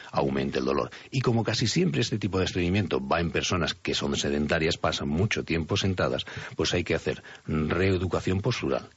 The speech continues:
ejercicios adecuados de estiramiento, tratar las lumbares porque ya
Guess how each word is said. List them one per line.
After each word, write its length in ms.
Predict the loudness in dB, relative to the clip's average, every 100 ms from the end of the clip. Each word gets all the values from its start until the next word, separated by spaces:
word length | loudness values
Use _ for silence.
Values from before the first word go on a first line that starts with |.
| _
ejercicios 560 | -4 -4 -2 0 0 0
adecuados 380 | 0 0 2
de 80 | 2
estiramiento, 560 | 0 0 0 0 -2 -6
tratar 480 | -2 -2 2 0 2
las 180 | 0
lumbares 380 | 0 0 2 2
porque 300 | -2 -4 -2
ya 260 | 0 0